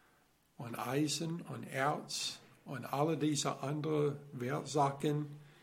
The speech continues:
Man findet die alle in der Erde. Aber Weisheit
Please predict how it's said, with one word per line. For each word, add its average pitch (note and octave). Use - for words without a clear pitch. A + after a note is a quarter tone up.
Man B2+
findet E3+
die D3+
alle C3+
in C#3
der B2
Erde. G2
Aber A#2
Weisheit D3+